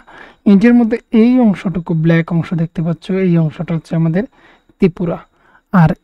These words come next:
ইটালি শহরটা কোথায়? ইটালি শহরটা হচ্ছে এই জায়গাতে রয়েছে, এই যে জায়গাটুকু যে mark করেছি আমি, সেটা হচ্ছে ইটালি শহর বা ইটালি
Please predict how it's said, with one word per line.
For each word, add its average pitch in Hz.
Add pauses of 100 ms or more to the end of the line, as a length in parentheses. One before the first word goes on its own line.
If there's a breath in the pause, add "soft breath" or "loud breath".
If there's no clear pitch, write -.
(100)
ইটালি 220
শহরটা 226
কোথায়? 269 (240)
ইটালি 175
শহরটা 170
হচ্ছে - (240)
এই 165 (140)
জায়গাতে 156
রয়েছে, 151 (180)
এই 170
যে 165
জায়গাটুকু 156
যে 160 (340)
mark 156 (120)
করেছি 160
আমি, 196 (500 loud breath)
সেটা 170
হচ্ছে - (760 soft breath)
ইটালি 170 (500)
শহর 175 (720)
বা 165 (220)
ইটালি 170